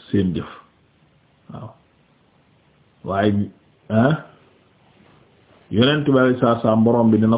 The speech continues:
ko exposer, mu koy gis. Waaye it, way ngëm Yàlla yi xam lu baax dinañ xam ne lii de lu baax la, comme niñ ko waxoon fan yee. Waaw.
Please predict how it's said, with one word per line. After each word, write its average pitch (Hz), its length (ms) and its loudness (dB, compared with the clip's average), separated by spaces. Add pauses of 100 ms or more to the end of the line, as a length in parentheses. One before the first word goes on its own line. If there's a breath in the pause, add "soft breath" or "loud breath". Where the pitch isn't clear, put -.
ko 113 80 2
exposer, 107 440 0
mu 104 120 0
koy 104 240 2
gis. - 140 -8 (1300)
Waaye 107 360 2
it, 101 100 -2 (460)
way 110 240 2
ngëm 113 220 4
Yàlla 104 260 2
yi 110 140 2
xam 117 260 2
lu 101 80 2
baax 98 260 -2
dinañ 101 260 -2
xam 101 160 -4
ne 98 120 -2
lii 117 200 2
de 113 80 2
lu 95 120 -2
baax 87 300 -8
la, 87 80 -12
comme 101 180 -6
niñ 104 140 -2
ko 95 140 -8
waxoon 92 360 -8
fan 85 180 -10
yee. 82 200 -8 (840)
Waaw. - 380 -8